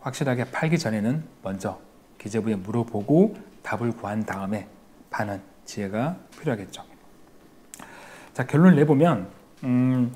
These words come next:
이게 좀 복잡하니까, 아, 난 그 전에 복잡하기 전에 이런 케이스에서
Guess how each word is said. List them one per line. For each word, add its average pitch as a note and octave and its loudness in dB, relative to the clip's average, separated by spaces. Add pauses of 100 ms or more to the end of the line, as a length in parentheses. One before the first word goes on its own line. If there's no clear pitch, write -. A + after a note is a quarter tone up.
(120)
이게 E3 4
좀 F#3 2
복잡하니까, C#3+ 2 (120)
아, C#3 -6
난 D3+ 0
그 C#3 -6
전에 D3+ 2 (440)
복잡하기 D#3+ -2
전에 A2 -4 (400)
이런 C3+ 2
케이스에서 C3+ -2